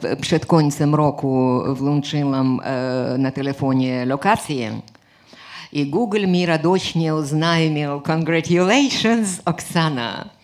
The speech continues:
E, you visited, dlaczego congratulations, nie mam pojęcia, co w tym, e, radośnego,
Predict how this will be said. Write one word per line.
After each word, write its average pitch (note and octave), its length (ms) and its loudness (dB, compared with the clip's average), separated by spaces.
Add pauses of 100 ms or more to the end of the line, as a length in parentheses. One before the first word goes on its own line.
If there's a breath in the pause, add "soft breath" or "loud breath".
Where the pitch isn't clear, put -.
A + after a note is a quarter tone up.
(400 loud breath)
E, C3 460 -2
you F#3 260 0
visited, G3 1000 -2
dlaczego E3 380 -2
congratulations, E3 1080 -4
nie D#3 180 0
mam D3+ 180 -2
pojęcia, B2+ 540 -2
co D3 180 -4
w - 80 -10
tym, C3+ 380 -2
e, C3 220 -4
radośnego, C3+ 800 2